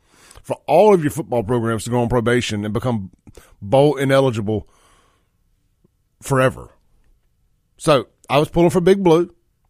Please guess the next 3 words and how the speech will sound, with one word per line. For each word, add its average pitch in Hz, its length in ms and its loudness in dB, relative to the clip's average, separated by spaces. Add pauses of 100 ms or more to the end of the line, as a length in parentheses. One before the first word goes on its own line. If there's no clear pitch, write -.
(1200)
Michigan, 156 580 -2
Jim 160 200 0
Harbaugh, 147 500 0